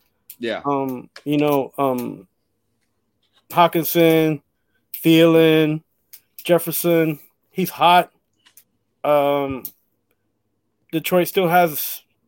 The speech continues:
Speaker 2: a secondary that's kinda iffy.
Speaker 1: Yeah.
Speaker 2: And, um,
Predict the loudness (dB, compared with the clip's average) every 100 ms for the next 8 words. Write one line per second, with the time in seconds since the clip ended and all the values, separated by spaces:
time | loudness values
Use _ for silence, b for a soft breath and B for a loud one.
0 | _ -20 -20 _ _ -8 -6 -4 -4 -2
1 | -2 -2 -2 -6 -4 -4 -2 -4 -4 -4
2 | -4 -8 _ _ _ -12 -12 -14 _ _
3 | -20 _ -4 -2 0 0 -2 -4 -8 -14